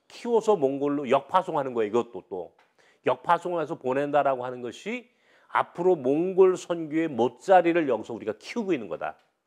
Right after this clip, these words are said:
어? 아, 그렇게 한다면 몽골이라고 하는 국가와 대한민국이 굉장히 가까운 국가가 되는 것은 분명한 사실이죠.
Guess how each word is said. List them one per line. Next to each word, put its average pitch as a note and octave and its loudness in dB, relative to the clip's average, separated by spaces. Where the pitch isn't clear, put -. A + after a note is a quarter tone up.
어? G3+ 0
아, F#2 -6
그렇게 E3 0
한다면 C3+ 0
몽골이라고 E3+ 2
하는 D#3+ -6
국가와 C#3 0
대한민국이 C3+ -6
굉장히 D4 -2
가까운 E3+ -2
국가가 C#3 -2
되는 B2 -2
것은 C3 -6
분명한 C#4+ 4
사실이죠. G2+ -6